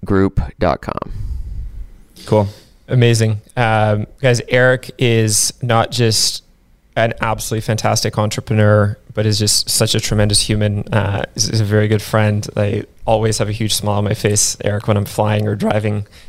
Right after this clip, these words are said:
Speaker 3: driving to see you. So if anyone has the pleasure of getting to know him, um, I promise you it'll be a blast.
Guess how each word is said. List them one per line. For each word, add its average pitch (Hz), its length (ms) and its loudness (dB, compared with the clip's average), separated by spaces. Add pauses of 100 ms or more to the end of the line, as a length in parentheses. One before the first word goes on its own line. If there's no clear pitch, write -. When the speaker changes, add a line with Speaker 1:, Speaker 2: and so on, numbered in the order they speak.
(120)
Speaker 3:
driving 107 320 0
to 110 120 -2
see 107 260 0
you. 107 120 2
So 107 200 2
if 104 140 0
anyone 107 220 4
has 104 220 0
the 104 200 0
pleasure 107 420 0
of 101 80 -6
getting 104 240 0
to - 100 -4
know 104 200 4
him, 104 260 2 (460)
um, 101 420 -2
I 107 60 -4
promise 104 360 -2
you 107 120 2
it'll - 240 0
be 104 120 0
a 101 60 2
blast. - 440 -2